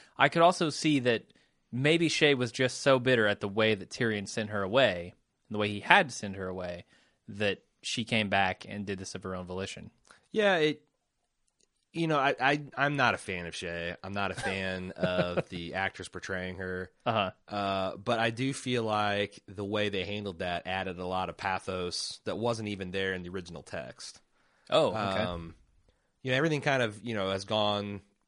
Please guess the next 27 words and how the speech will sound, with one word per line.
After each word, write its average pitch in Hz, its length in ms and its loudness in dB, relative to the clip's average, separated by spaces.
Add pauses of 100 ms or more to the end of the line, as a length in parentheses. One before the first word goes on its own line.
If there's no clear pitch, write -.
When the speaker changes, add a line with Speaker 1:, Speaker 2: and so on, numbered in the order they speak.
(140)
Speaker 2:
exactly 110 580 0
the 95 80 -2
way 95 540 0 (320)
in 101 340 -10
the 101 60 -6
mechanics, 95 840 -4
but, 95 440 -4 (680)
uh, 98 400 -2 (100)
in, 104 300 -6
in, 98 400 -10 (120)
in 98 160 -8
the 90 100 -10
books, 190 580 0
I 113 100 0
never, 107 720 -2
I 107 140 -2
think 131 220 -6
we're 117 120 -2
led 104 220 -2
to 95 60 -6
believe 101 360 -4
that 90 120 -6
Shay 101 300 -2
never 95 340 -2
really 92 300 -4
loved 73 320 -10
Tyrion. 64 480 -14